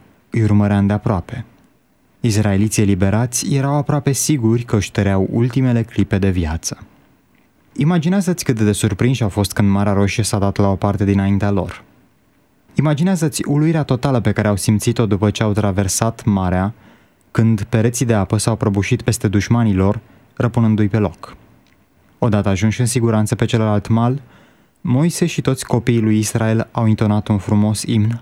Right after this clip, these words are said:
al libertății. Imnul acesta vorbea despre experiența unică a lui Israel și despre înfrângerea Egiptului. „Voi cânta Domnului, căci și-a arătat slava. Domnul este tăria mea și temeiul cântărilor mele de laudă.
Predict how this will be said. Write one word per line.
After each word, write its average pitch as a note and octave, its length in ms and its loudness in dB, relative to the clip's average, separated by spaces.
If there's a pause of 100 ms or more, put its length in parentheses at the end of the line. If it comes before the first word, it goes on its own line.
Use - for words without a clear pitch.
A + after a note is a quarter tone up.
al F#2+ 160 -2
libertății. F#2+ 760 -2 (1080)
Imnul A#2 320 2
acesta A#2 600 -2 (420)
vorbea C#3 300 -2
despre D3+ 280 -2
experiența C#3 560 0
unică A2 340 2
a G#2+ 40 0
lui G#2 120 2
Israel G#2 380 0
și G#2 160 -2
despre G#2 320 0
înfrângerea G2+ 560 0
Egiptului. - 560 -2 (1800)
„Voi A#2 240 0
cânta B2 300 0
Domnului, F2+ 600 0 (400)
căci A#2+ 200 -2
și-a - 180 -2
arătat A2 320 0
slava. G2+ 560 -2 (1000)
Domnul D3 520 2
este C3 260 0
tăria A#2 340 2
mea A2 140 2
și G#2+ 140 -2
temeiul G#2+ 400 2
cântărilor G2+ 540 2
mele G2 240 2
de G2 100 2
laudă. F2+ 480 -2